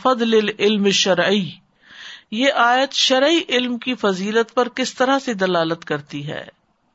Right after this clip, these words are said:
بنیادی طور پر تو آپ دیکھیں نا، جو صرف دنیا کا علم حاصل کرتا ہے، پھر وہ کیا چاہتا ہے؟ آیت کو دیکھیں، وَلَمْ يُرِدْ إِلَّا الْحَيَاةَ الدُّنْيَا، اور پھر اسی کا علم حاصل کرتا ہے، ذَلِكَ مَبْلَغُهُمْ مِنَ الْعِلْمِ،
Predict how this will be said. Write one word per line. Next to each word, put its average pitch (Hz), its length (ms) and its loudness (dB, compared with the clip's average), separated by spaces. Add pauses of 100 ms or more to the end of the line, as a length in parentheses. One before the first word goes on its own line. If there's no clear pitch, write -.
(680)
بنیادی 202 400 -4
طور 233 180 -8
پر 226 180 -10
تو 214 180 -12
آپ 190 200 -8
دیکھیں 175 260 -12
نا، 262 260 -14 (600)
جو 240 340 -2 (200)
صرف 247 400 -4
دنیا 208 240 0
کا 254 120 -2
علم 226 200 -4
حاصل 202 280 -6
کرتا 208 320 -4
ہے، 226 40 -2
پھر 226 160 -2
وہ 214 140 -2
کیا 220 200 0
چاہتا 170 400 -8
ہے؟ 151 60 -20 (200)
آیت 220 260 0
کو 180 100 -8
دیکھیں، 160 320 -14 (500)
وَلَمْ 226 300 0
يُرِدْ 214 320 0
إِلَّا 208 200 0
الْحَيَاةَ 185 460 -2
الدُّنْيَا، 160 440 -8 (880)
اور 214 220 0
پھر 254 260 -2 (100)
اسی 254 260 -4
کا 247 120 2
علم 214 200 0
حاصل 214 300 0
کرتا 202 300 -8
ہے، 196 60 -6
ذَلِكَ 196 420 0
مَبْلَغُهُمْ 185 540 -2
مِنَ 233 160 -4
الْعِلْمِ، 269 380 -4